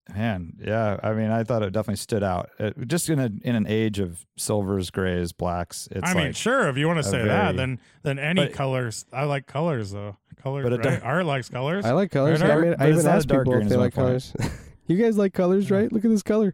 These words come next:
Speaker 1: Yeah.
Speaker 2: Yeah,
Speaker 3: Uh,
Speaker 2: yeah.
Speaker 3: yeah, I think, um,
Speaker 2: It
Speaker 3: well, I mean
Speaker 2: transitions from dark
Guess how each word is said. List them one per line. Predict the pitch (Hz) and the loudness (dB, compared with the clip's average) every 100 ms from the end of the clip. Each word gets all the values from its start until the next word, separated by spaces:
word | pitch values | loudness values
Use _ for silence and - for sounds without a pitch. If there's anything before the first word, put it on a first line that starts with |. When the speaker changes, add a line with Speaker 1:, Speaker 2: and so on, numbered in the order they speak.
| - | -2
Speaker 1:
Yeah. | - - - - - | -8 -8 -12 -18 -2
Speaker 2:
Yeah, | 143 147 | 2 2
Speaker 3:
Uh, | |
Speaker 2:
yeah. | 117 113 - _ - - | 0 -4 -12 _ -20 -8
Speaker 3:
yeah, | 151 185 190 156 | 0 2 4 2
I | |
think, | 175 262 240 | 0 0 2
um, | 190 156 151 | 2 2 2
Speaker 2:
It | |
Speaker 3:
well, | 180 170 | 4 4
I | |
mean | 208 | 4
Speaker 2:
transitions | 180 131 175 196 208 165 - | 2 2 0 0 0 -2 -2
from | 147 117 | -4 0
dark | 135 143 | -2 -2